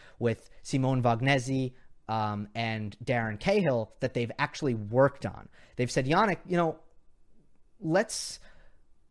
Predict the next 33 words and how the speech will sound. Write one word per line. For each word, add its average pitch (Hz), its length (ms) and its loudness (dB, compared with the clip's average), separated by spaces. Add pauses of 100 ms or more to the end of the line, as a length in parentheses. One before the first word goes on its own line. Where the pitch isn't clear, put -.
(600)
let's 190 260 2
try 254 160 6
to 233 60 6
get 202 160 2
positive 185 420 2
out 113 180 4
here. 101 240 -6
Let's 156 200 0
fist - 280 -2
pump." 110 320 0
You 135 100 -4
know, 139 200 2
there's 151 200 -2
too, 202 380 -2
it's, - 200 -8 (720)
it, - 160 -10 (280)
it's 165 220 -4
a 165 40 2
good 180 300 2
stress 208 440 -2
reliever 131 560 2 (500)
to 151 560 4 (120)
actually 170 760 4
show 165 320 8
positivity. 123 720 0 (1000)
And 160 340 -4
Jannik, 185 600 2 (440)
from 156 280 4
twenty 196 320 6
twenty-one 175 520 8
to 190 100 -4
twenty 180 280 2
twenty-two, 196 640 0